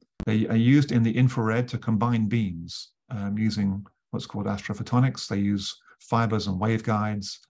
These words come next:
Light comes into the four telescopes. The signals are then all mixed together. And with the mixed signal, they're able to do astonishingly accurate, um, um, astrometry. They can measure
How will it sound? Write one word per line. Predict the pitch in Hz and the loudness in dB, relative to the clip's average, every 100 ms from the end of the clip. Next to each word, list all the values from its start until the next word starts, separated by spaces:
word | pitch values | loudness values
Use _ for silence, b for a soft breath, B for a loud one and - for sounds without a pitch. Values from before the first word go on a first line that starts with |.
| _ | _
Light | 113 113 | -2 -2
comes | - 107 101 | 0 0 2
into | 107 101 | 0 -4
the | 98 | -8
four | 104 101 | -10 -8
telescopes. | 110 107 - 101 101 - - b b - | -6 -6 -4 -6 -6 -10 -14 b b -12
The | |
signals | - 123 120 107 | -2 2 2 2
are | |
then | 107 107 | 0 0
all | 101 | 0
mixed | 98 110 - | -2 -2 -6
together. | 95 113 110 107 110 _ _ _ _ _ | -4 -2 -2 -4 -8 _ _ _ _ _
And | 110 | -4
with | 107 | -2
the | 107 | 2
mixed | 127 143 - | 2 2 0
signal, | - 110 110 98 | -2 0 0 -2
they're | 107 113 | -4 -6
able | 107 | -6
to | 107 | -4
do | 104 104 101 - | -4 -4 -6 -4
astonishingly | 123 - - - _ 175 160 135 - 104 107 | -4 -2 -4 -8 _ 0 4 4 2 0 0
accurate, | - 101 - 104 113 - _ _ _ _ _ _ _ - | -2 -4 -6 -8 -10 -16 _ _ _ _ _ _ _ -10
um, | 107 104 101 101 107 - _ _ - | -6 -4 -4 -4 -6 -10 _ _ -6
um, | 101 98 101 - _ 233 208 101 127 | -4 -4 -6 -10 _ -14 -14 -12 -8
astrometry. | 117 - 104 101 - 98 | -6 -2 -2 -2 -6 -6
They | 110 | -2
can | 120 | 0
measure | 117 117 117 107 | 2 2 0 -2